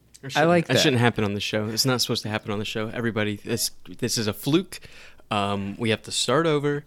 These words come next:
Speaker 1: It should not have happened. I'm sorry. It was an
Speaker 2: One of
Speaker 1: oversight on
Speaker 2: us
Speaker 1: my
Speaker 2: needs
Speaker 1: part.
Speaker 2: to be wrong.
Speaker 1: Yeah.
Speaker 2: Anyways, so it's, it's nice to have that, um, you know,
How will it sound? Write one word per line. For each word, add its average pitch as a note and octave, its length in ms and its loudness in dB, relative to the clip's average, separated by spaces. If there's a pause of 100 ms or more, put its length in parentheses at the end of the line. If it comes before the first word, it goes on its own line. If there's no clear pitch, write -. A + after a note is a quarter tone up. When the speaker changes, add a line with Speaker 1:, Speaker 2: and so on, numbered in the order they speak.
(320)
Speaker 1:
It - 140 -6
should - 180 -4
not F#2 320 -6
have G2 160 -8
happened. D#2 440 -10
I'm G2 200 -2
sorry. - 340 -6
It - 60 -4
was D#2+ 120 -4
an F2+ 80 -8
Speaker 2:
One C3 280 4
of D3+ 60 6
Speaker 1:
oversight - 20 4
on A2 80 6
Speaker 2:
us F#2 140 2
Speaker 1:
my A2+ 60 4
Speaker 2:
needs G#2 140 2
Speaker 1:
part. - 40 -4
Speaker 2:
to - 40 -12
be G#2 100 2
wrong. G2 360 -2 (140)
Speaker 1:
Yeah. F2 200 -10 (200)
Speaker 2:
Anyways, A2 500 4 (300)
so D3+ 300 4
it's, D#3 340 0
it's E3 280 0
nice F3 280 2
to B2 80 2
have A2 260 2
that, F#2+ 380 -2 (320)
um, G#2+ 420 -6 (500)
you A2 120 -2
know, A2+ 180 -8